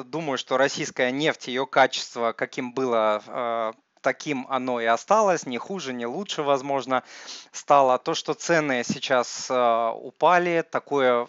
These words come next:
в-, случалось в истории много-много раз. Да, ниже нуля ан-, они, э, конечно, не падали, но, э, много раз они падали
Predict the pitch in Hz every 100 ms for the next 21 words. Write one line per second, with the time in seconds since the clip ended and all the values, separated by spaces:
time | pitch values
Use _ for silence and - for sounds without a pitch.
0 | _ - - 151 - 139 123 120 - 131
1 | - 120 120 120 143 143 123 117 120 117
2 | 113 151 180 123 151 127 127 113 123 127
3 | 131 113 113 120 123 123 117 _ 135 117
4 | 113 - 127 127 - 117 131 240 226 196
5 | 156 139 202 208 - - - - 151 123
6 | 117 147 180 214 143 165 - 127 151 -
7 | 135 143 135 127 123